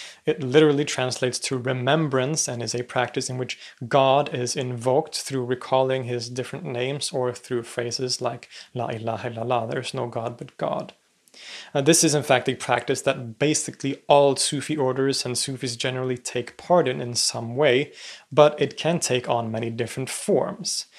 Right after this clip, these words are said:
It is usually chanted rhythmically in a group, and on occasion, e-, even s-, different instruments like frame drums can be used.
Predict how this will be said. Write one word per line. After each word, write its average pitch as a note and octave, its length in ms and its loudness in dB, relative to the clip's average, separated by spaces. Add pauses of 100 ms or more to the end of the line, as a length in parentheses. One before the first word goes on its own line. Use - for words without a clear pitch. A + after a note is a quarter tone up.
(240)
It C#3+ 140 2
is C#3 200 0
usually D3 800 4
chanted C#3 800 2
rhythmically C3+ 640 -2
in A2+ 120 -6
a G#2+ 100 -6
group, C3+ 480 -2 (340)
and C3 140 0
on B2+ 100 2
occasion, D#3 800 4
e-, C#3+ 260 -8 (200)
even C3 260 -6
s-, - 520 -16
different C3 360 -4
instruments C#3+ 560 0
like C3 160 2
frame E3 360 4
drums B2+ 380 -2
can A#2+ 300 -6
be A#2+ 80 -4
used. - 580 -4